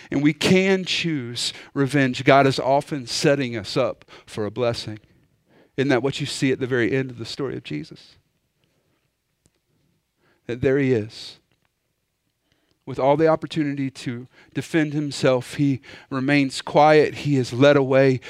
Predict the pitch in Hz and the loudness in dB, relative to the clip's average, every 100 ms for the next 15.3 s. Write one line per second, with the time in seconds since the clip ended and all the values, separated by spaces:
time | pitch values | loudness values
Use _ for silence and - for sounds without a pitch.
0 | - - - 160 - - 147 143 135 147 | -14 -8 0 0 0 -4 -4 -2 0 0
1 | 143 123 131 135 143 131 131 135 117 - | 0 0 4 6 4 2 -2 -4 -2 4
2 | 139 135 131 127 139 139 139 110 143 143 | 6 6 2 0 -4 -4 -2 -4 -6 -6
3 | - 147 127 147 147 131 123 - 120 127 | -2 0 0 -2 0 -2 -4 -6 -4 -2
4 | 131 127 123 _ - - 127 120 113 104 | -4 -10 -18 _ -20 -12 -4 2 2 0
5 | 107 - 120 110 120 120 113 110 127 - | -4 -10 -10 -8 -4 0 0 -2 -6 -12
6 | 120 117 - - - - - _ _ _ | -16 -16 -18 -18 -18 -18 -18 _ _ _
7 | _ _ _ _ _ _ _ _ _ _ | _ _ _ _ _ _ _ _ _ _
8 | _ _ _ _ _ _ - - - 139 | _ _ _ _ _ _ -20 -20 2 8
9 | 143 165 160 156 131 135 147 151 156 - | 8 8 4 0 -4 0 4 4 4 0
10 | 143 131 - 143 147 156 151 135 - - | -4 -4 0 0 2 0 -2 -4 -6 -2
11 | 160 151 151 139 135 135 139 139 135 - | 2 2 2 -2 -6 -2 4 4 4 0
12 | 131 135 - 139 151 135 120 - 143 139 | 0 0 2 0 2 -2 -4 -6 -6 -4
13 | - 120 120 131 135 139 123 135 131 135 | -6 -4 0 0 2 0 0 -2 -4 -6
14 | - 139 127 120 110 120 123 127 127 127 | -6 -4 -4 -6 -6 -4 0 0 -2 -6
15 | 120 135 127 | -8 -8 -8